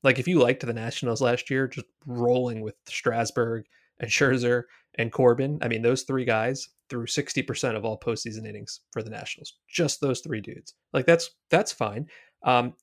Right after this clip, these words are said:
if you think fourth and fifth starters need to matter, as they do in the regular season, that's fine too. I, I think I prefer that.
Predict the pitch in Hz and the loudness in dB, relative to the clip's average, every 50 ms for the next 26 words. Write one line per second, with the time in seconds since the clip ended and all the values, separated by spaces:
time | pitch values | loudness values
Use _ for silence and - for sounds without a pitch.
0 | _ - 127 120 - 143 143 156 160 147 - - 165 165 160 - 156 143 - 165 | _ -4 -4 0 2 4 4 4 4 2 2 2 2 2 2 2 0 0 0 0
1 | 165 165 - _ - - - 156 165 180 170 151 143 127 123 135 127 117 - 127 | -2 -2 -6 _ -10 -4 -2 0 2 2 2 2 0 0 -2 -4 -4 -4 -4 -4
2 | 117 110 110 110 123 151 175 170 - 156 - _ _ _ _ - 127 127 123 120 | -2 0 2 4 4 4 2 0 -4 -14 -20 _ _ _ _ 0 2 2 2 2
3 | 151 135 123 139 139 135 135 131 139 135 139 139 131 123 - - 190 190 151 131 | 0 -2 0 0 0 0 2 2 2 2 2 0 0 0 0 -2 -2 -2 0 0
4 | 135 143 143 - _ _ _ _ _ _ _ _ - - 143 180 175 - - 170 | -2 -2 -6 -10 _ _ _ _ _ _ _ _ 0 2 4 4 4 2 0 0
5 | 139 127 120 - 190 185 143 135 127 - - - 151 - - - 240 269 - 269 | 2 2 2 4 6 6 6 6 2 0 -2 -2 0 2 4 6 6 6 4 2
6 | 277 - 185 - - - 151 196 214 127 113 107 123 - | 0 0 0 0 4 6 6 6 6 6 4 2 0 -2